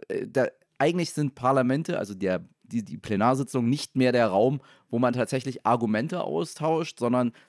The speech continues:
man präsentiert seine Argumente weniger den anderen, die da mit im Raum sitzen, sondern dem geneigten Publikum, um zu erklären, warum man jetzt wie sich verhält.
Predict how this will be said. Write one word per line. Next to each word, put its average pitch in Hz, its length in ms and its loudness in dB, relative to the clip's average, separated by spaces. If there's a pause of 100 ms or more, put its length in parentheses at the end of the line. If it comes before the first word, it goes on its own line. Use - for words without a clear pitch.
(100)
man 117 200 2
präsentiert 127 640 0
seine 113 440 0
Argumente 120 640 0 (180)
weniger 123 420 0
den 120 260 2
anderen, 147 300 0
die 139 80 0
da 131 100 4
mit 123 160 2
im 120 80 0
Raum 110 300 2
sitzen, 127 340 -2
sondern 113 340 -2 (340)
dem 104 320 -2
geneigten 110 420 -2
Publikum, 139 560 -2
um 120 160 0
zu - 140 -4
erklären, 117 440 2
warum 110 300 2
man 120 200 2
jetzt 113 300 -2
wie 117 120 -2
sich 110 240 -8
verhält. 95 440 0